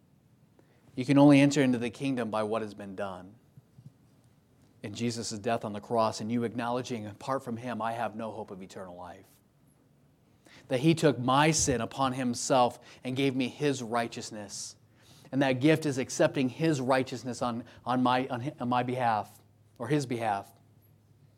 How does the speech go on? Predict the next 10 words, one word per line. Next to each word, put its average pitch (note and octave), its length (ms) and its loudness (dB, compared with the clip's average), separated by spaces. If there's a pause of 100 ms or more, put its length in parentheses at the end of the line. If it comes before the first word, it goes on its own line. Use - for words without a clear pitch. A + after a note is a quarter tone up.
(3750)
So - 160 0
true F#3+ 200 6
salvation D3+ 540 10
is, C3+ 200 2 (100)
is C3+ 160 0 (140)
come D3+ 340 6 (1040)
through C3+ 120 -2
that C3 140 2
personal D#3+ 400 2
relationship. A#2+ 800 -2